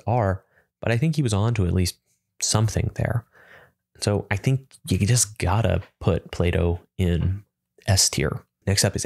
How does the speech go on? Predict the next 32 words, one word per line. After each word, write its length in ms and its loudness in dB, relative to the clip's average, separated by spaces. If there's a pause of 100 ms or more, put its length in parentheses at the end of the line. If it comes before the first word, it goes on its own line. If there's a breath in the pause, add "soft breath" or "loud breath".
(100)
Aristotle. 580 -2 (240 loud breath)
Aristotle 480 0
was 200 0
the 80 -2
student 680 2
of 180 -2
Plato, 460 0 (380 loud breath)
and 420 2 (380 soft breath)
he 100 -2
was 80 0
also 240 0
the 280 0
tutor 320 0
of 120 -2
Alexander 460 0
the 100 -2
Great. 300 -2
So 100 0
if 80 -8
you're 80 0
looking 300 0
at 180 0 (220 loud breath)
historical 520 0
influence, 500 0
that's 280 0
already 440 0 (300)
pretty 240 2
huge. 520 -2 (100)
I 100 0
feel 180 -2
like 200 -2 (140)
tutoring 460 0